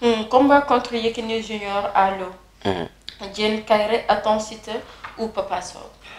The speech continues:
Speaker 2: Waaw, parce que combat la boo xam ne ñu ngi ko doon waxtaan diggante Diène Kaïré ak, euh, Yékini Junior.
Speaker 1: Mhm.
Speaker 2: Mais, ah, euh, comme ni ko yëglikaay bi xëy tey waxee, nee na daal, euh, daa mel ni staffu Diène Kaïré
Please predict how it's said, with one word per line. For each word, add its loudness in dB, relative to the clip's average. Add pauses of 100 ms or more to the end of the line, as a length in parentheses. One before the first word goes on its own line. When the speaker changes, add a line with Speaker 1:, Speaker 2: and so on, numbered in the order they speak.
(180)
Speaker 2:
Waaw, 12
parce 8
que 12
combat 10
la 12
boo 10
xam 6
ne 8
ñu 10
ngi 10
ko 12
doon 10
waxtaan 10
diggante 12
Diène 12
Kaïré 12
ak, 10
euh, 12
Yékini 12
Junior. 8 (460)
Speaker 1:
Mhm. 8
Speaker 2:
Mais, 8
ah, 8
euh, 10
comme 10
ni 12
ko 12
yëglikaay 12
bi 8
xëy 10
tey 12
waxee, 12
nee 10
na 10
daal, 12 (460)
euh, 12
daa 12
mel 12
ni 10
staffu 8 (220)
Diène 12
Kaïré 12